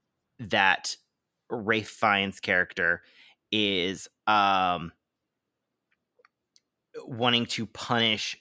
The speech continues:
different types of people who aren't appreciating his art. Um, so there's the critic, there's the people in it for the money, there's the people who, um, weirdly, I feel like the actor is the same thing.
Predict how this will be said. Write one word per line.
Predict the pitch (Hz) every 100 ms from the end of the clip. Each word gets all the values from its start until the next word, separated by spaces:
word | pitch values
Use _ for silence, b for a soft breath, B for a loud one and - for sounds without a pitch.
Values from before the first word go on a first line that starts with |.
| - 101
different | 127 113 120 -
types | - 104 -
of | 101
people | - 95 90 95
who | - 95
aren't | 92 95 -
appreciating | 98 - 107 - 95 92 92
his | 104 95 -
art. | - 92 69 - _ b b b b b b -
Um, | 98 90 92 - b -
so | -
there's | 101 98 92 - _ -
the | 110
critic, | - - 117 92 - -
there's | 95 104 95 -
the | 98 95 92 -
people | 113 104 113
in | - 104
it | 104
for | - 110
the | 104
money, | 110 107 107 87 82 B B B _
there's | 104 110 -
the | 107
people | - 107 - 104 104
who, | - 110 101 98 - -
um, | 101 95 90 80 _ B B B
weirdly, | 110 113 135 151 156 175
I | 113
feel | 120 131
like | 127 -
the | 123
actor | 92 92 - 113
is | 110
the | -
same | 104 - 95 101
thing. | 92 90 87 101